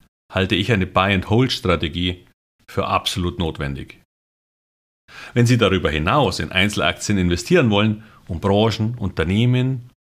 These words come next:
und in Entwicklungen zu investieren, die noch bessere Renditen versprechen, dann nur zu. Basis sollte jedoch ein breiter E T F sein.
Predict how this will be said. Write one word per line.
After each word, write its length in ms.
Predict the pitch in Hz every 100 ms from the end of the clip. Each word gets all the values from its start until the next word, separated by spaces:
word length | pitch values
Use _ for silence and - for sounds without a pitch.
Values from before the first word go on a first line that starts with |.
| _ _ -
und 140 | 95 -
in 260 | 85 -
Entwicklungen 680 | - 80 87 123 127 123 123
zu 120 | 120
investieren, 840 | 107 92 - - 110 120 131 123 - - _ -
die 80 | 85
noch 160 | 82
bessere 480 | - 120 120 123 95
Renditen 420 | 87 90 90 95
versprechen, 560 | 92 87 92 101 117 120 - _ _ _ -
dann 200 | 113 82
nur 160 | 95 95
zu. 360 | 170 113 - _ _ _ _ _ _ _ _ _ _ _ _ _
Basis 500 | 104 135 170 131 131
sollte 280 | - 123 123
jedoch 200 | 120 120
ein 160 | 113 104
breiter 320 | 98 95 -
E 100 | 82
T 160 | - 64
F 120 | -
sein. 340 | - - -